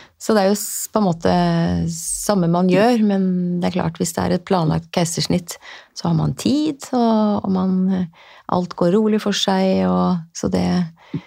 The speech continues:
det blir ju en annan setting än om man har dålig tid, och det är ju olika orsaker till att man får dålig tid, hvis man trenger å gjøre et keisersnitt i løpet av en fødsel.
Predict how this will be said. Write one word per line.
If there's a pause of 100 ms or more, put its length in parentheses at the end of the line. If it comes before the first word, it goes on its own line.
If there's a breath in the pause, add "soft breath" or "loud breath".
(1120 loud breath)
det
blir
ju
en
annan
setting
än
om
man
har
dålig
tid,
och
det
är
ju
olika
orsaker
till
att
man
får
dålig
tid,
hvis
man
trenger
å
gjøre
et
keisersnitt
i
løpet
av
en
fødsel.